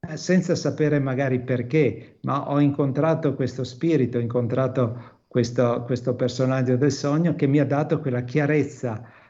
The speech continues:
quella lucidità per cui posso affrontare un problema della vita. Oppure a volte arrivano anche dei sogni direttamente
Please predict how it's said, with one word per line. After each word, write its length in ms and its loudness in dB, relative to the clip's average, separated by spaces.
quella 240 0
lucidità 760 0
per 200 2
cui 180 0
posso 420 -2
affrontare 960 -2
un 140 -2
problema 500 0
della 240 -6
vita. 420 -4
Oppure 640 0
a 180 -10
volte 320 2
arrivano 680 0
anche 260 -2
dei 160 -2
sogni 520 -2
direttamente 1120 2